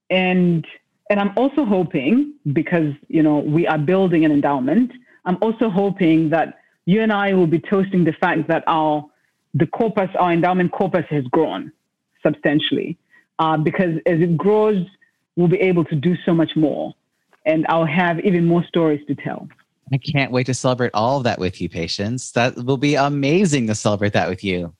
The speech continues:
Speaker 2: We'll speak it into
Speaker 1: Thank you,
Speaker 2: existence
Speaker 1: Robbie.
Speaker 2: right here, right now, everybody.
Speaker 1: I love it.
Speaker 2: Listen,
Speaker 1: I'm taking
Speaker 2: uh,
Speaker 1: that and holding it tightly.
Speaker 2: Please do. All right. So, Patience, how can people find you and learn about your amazing work?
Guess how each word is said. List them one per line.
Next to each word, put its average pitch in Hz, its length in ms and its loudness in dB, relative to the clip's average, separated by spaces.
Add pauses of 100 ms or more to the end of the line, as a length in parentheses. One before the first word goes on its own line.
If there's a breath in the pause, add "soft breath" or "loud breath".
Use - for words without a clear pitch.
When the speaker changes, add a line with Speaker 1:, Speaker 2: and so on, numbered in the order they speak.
Speaker 2:
We'll 127 220 0
speak - 360 -4
it 165 80 0
into 160 180 0
Speaker 1:
Thank - 0 -
you, 156 120 0
Speaker 2:
existence 135 440 0
Speaker 1:
Robbie. 123 80 -2
Speaker 2:
right 131 140 0
here, 131 200 0
right 113 180 0
now, 117 160 2
everybody. 101 480 -2 (100)
Speaker 1:
I 180 60 0
love 185 240 2
it. 170 60 2
Speaker 2:
Listen, - 220 -4 (680 loud breath)
Speaker 1:
I'm 180 100 0
taking 262 380 0
Speaker 2:
uh, 214 100 2
Speaker 1:
that 220 100 0
and 220 120 -2
holding 226 380 2
it 180 140 0
tightly. 151 500 -2 (380)
Speaker 2:
Please 147 280 0
do. 113 460 0
All 135 140 2
right. 127 260 -2
So, 139 320 0 (400 soft breath)
Patience, 120 480 0
how 123 200 2
can 151 200 -2
people 117 300 0
find 113 360 0
you 92 280 0 (100)
and 98 220 -4
learn 98 240 0
about 90 300 -2
your 90 120 -2
amazing 85 380 -4
work? 80 300 -10